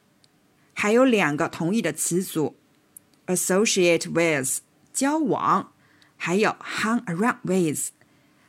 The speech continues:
Hang around with比较多是口语中用，表示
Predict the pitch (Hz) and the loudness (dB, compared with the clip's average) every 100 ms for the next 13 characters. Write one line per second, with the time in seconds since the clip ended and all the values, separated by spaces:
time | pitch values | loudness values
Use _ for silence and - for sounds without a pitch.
0 | - 339 392 226 262 - 190 156 156 247 | -4 0 2 4 2 2 0 0 0 0
1 | 214 202 190 208 - - - 156 160 185 | 0 0 0 0 -2 -4 -2 0 0 0
2 | - 160 151 170 196 139 - _ - 135 | -2 -2 -2 0 0 -2 -12 _ -10 -6
3 | 143 - 226 | -4 -2 -4